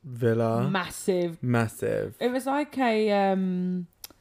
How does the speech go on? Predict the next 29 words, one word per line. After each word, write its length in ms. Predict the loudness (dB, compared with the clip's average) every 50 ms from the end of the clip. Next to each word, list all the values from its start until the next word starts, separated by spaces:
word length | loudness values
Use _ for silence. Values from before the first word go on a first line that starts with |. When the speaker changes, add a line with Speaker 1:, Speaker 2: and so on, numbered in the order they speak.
| _ _ _ _ _ _ _ _ _ _ _ _ _ _ -4
Speaker 2:
oh, 600 | 0 0 2 2 4 2 2 2 0 -2 -4 -2 0
not 160 | 0 0 0
a 40 | 0
complex, 960 | -4 -4 -2 0 2 2 0 -2 -4 -8 -6 -6 -6 -6 -8 -10 _ -20 -20 -20
'cause 140 | -16 -12 -10
it 80 | -8
had 180 | -6 -6 -6 -6
the 60 | -8
ground. 600 | -6 -4 -2 -2 -2 -2 -4 -6 -8 -10 -10 -8
What 140 | -8 -6 -4
was 160 | -4 -4 -4
it 100 | -6 -6
like? 580 | -6 -6 -6 -6 -8 -10 -12 -14 -16 -18 -20 -20 _ _ _ _
Why 120 | -4 -4 -2
do 80 | -2
you 60 | -4
say 300 | -4 -2 -2 -2 -2 -2
that? 340 | -2 -4 -6 -8 -10 -12 -16 _ _ _ _ _ _ _ _ -10
Speaker 1:
Like 200 | -10 -8 -6 -6
a, 460 | -6 -6 -6 -8 -8 -10 -12 -14 -16 _ _ _ _ _ _ _ _ _ _ _ _
what 120 | -10 -8 -6
do 60 | -4
you 40 | -4
mean? 480 | -4 -4 -4 -6 -8 -8 -10 -10 -10 -6
Speaker 2:
Like, 180 | -4 -4 -4 -4 -8 _ -2
it 140 | 0 0 0
had 400 | 0 -2 0 0 -2 -2 -6 -12 _ _ _ -10
a 60 | -10 -10 _ _ _ _ _ -10
compound. 880 | -2 2 4 4 4 4 0 -2 -6 -4 -4 -6 -6 -10 -12 -14 -18